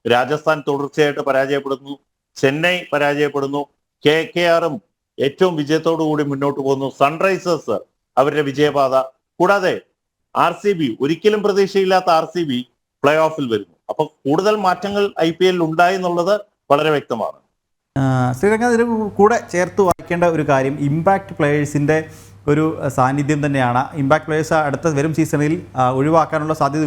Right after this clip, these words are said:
Speaker 2: ഉണ്ട് എന്ന തരത്തിലുള്ള ചർച്ചകളൊക്കെ നടക്കുന്നുണ്ട്. എന്തായാലും ഇമ്പാക്ട് പ്ലേയേഴ്സ് പല മത്സരങ്ങളിലും ശരിക്കും ഇമ്പാക്ട് പ്ലേ-, ഇമ്പാക്ട് മത്സരങ്ങളിൽ ഇമ്പാക്ട് ഉണ്ടാക്കുന്ന ഒരു കാഴ്ച തന്നെയല്ലേ നമുക്ക് കാണാൻ സാധിച്ചത്?
Speaker 1: വളരെ ശരിയാണ്. ഇമ്പാക്ട് പ്ലെയറിന്, ഒരു പ്ലെയറിന് കൂടുതൽ അവസരം ലഭിക്കുന്നു, കളിയുടെ ഗതി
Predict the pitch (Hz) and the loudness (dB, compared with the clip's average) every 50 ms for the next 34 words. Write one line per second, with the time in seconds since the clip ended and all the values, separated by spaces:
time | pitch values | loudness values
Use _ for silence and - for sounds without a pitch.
0 | 143 151 170 175 208 202 170 170 165 151 147 156 151 151 156 147 147 131 127 - | 0 2 4 4 4 4 4 0 0 0 0 -2 -2 -2 -2 -2 -2 -2 -4 -2
1 | - 175 170 143 - - 160 147 135 131 147 143 131 123 135 151 139 - - - | -2 -2 0 -2 -2 -2 -2 0 0 -2 -2 0 0 0 0 0 -2 -8 -16 -20
2 | - - - 180 202 226 226 214 196 202 208 202 254 262 254 - 233 233 220 214 | -16 -4 2 2 4 4 2 -2 -4 -4 0 2 2 0 0 0 2 2 2 2
3 | 220 - 214 220 220 220 202 - - 156 - 180 185 180 165 - 185 175 170 175 | 2 2 2 2 2 0 -2 0 2 2 2 2 0 -2 -2 -2 -2 -2 -2 0
4 | 165 165 170 170 - 160 151 143 143 - 180 160 151 - 139 139 143 160 165 - | 0 0 0 -2 0 -2 -2 -2 0 0 -2 -2 0 0 -2 0 2 2 2 0
5 | - 180 165 - 147 139 139 165 175 214 214 214 - - 196 156 131 139 139 135 | -2 -8 -6 -4 -4 -2 -2 0 4 4 4 2 2 -2 -4 -2 -2 -4 -4 -4
6 | 165 165 170 165 156 151 151 170 165 - 151 147 151 160 160 175 170 160 156 151 | -4 -4 -2 -2 0 2 0 0 0 0 -2 0 0 0 0 -2 -6 -4 0 0
7 | 143 139 135 - 147 139 135 123 120 120 110 117 117 113 110 117 110 104 101 - | 0 0 0 -4 -4 -2 0 0 0 0 0 0 0 0 0 -2 -4 -4 -6 -10
8 | - - - - - - - - - _ _ _ - 139 156 170 175 170 170 - | -14 -14 -16 -18 -20 -20 -20 -20 -20 _ _ _ 2 2 2 2 0 -2 -2 -2
9 | 135 120 117 101 87 87 87 98 104 139 143 151 147 - 160 160 160 160 160 170 | -2 0 0 -2 -2 -4 -8 -6 0 0 0 0 0 0 0 2 0 0 0 0
10 | 165 156 151 156 147 - _ - 117 113 120 127 139 151 143 - - 117 127 131 | 0 0 0 -2 -4 -4 _ -2 0 0 0 0 -4 -8 -10 -6 -4 -2 0 2
11 | 143 135 117 107 110 - - 139 151 147 147 143 143 135 - 143 143 165 170 - | 2 2 2 0 -2 -8 -6 -6 -4 -2 -2 -4 -4 -4 -6 -6 -6 -6 -10 -10
12 | _ _ _ _ _ _ _ - 139 131 135 151 160 175 175 170 143 156 156 165 | _ _ _ _ _ _ _ 2 4 4 4 4 2 0 0 0 0 0 0 0